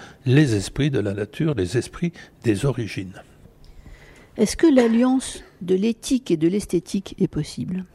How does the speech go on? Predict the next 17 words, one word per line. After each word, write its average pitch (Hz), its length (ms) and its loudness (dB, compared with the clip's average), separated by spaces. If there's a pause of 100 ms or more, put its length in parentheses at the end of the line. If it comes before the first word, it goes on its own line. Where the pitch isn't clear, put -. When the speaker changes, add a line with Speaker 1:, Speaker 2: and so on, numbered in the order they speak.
(220)
Speaker 1:
Est-ce - 140 -18
que 170 60 -6
là ? 160 280 -10 (120)
Speaker 2:
L'alliance 196 640 6
de 170 120 6
l'éthique - 600 2 (120)
et 151 80 -2
de 160 80 4
l'esthétique. - 580 -4 (4000)
Speaker 1:
Oui, 151 460 2
d'une 120 160 -2
certaine 139 400 0
manière, 117 420 0
parce - 220 -2
que 160 100 2
pour 147 280 -6
moi, 180 500 0